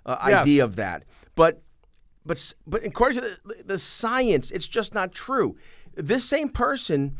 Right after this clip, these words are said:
Speaker 1: uh, will wear clothing, uh, uh, made in China.
Speaker 2: Right.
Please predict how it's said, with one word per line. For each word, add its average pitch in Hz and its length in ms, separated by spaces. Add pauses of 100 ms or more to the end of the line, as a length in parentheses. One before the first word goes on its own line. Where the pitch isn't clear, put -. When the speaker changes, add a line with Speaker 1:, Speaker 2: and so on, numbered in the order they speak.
(200)
Speaker 1:
uh, 151 280
will 160 500
wear 190 640 (280)
clothing, 156 840 (240)
uh, - 280 (200)
uh, 80 120 (880)
made 185 300
in 190 120
China. 190 520
Speaker 2:
Right. 131 220